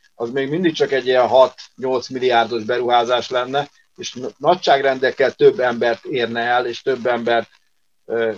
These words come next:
terelne oda a pályára, vagy több ember képzésére adna lehetőséget, mint egy moto G P pálya.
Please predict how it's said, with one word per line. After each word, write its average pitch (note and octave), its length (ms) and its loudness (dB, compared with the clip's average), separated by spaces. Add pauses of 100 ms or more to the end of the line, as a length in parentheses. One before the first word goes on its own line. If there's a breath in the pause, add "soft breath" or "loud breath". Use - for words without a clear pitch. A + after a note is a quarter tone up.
(120)
terelne B2+ 440 4
oda B2 180 -2
a A2+ 120 0
pályára, B2+ 460 6
vagy A#2+ 160 -2
több C#3 200 2
ember A#2+ 300 2
képzésére A#2+ 680 -2
adna A#2 200 -2
lehetőséget, C#3 640 0
mint B2 200 -8
egy B2+ 100 -2
moto B2 240 -4
G A2 220 -6
P G#2+ 180 -8
pálya. G2+ 360 -4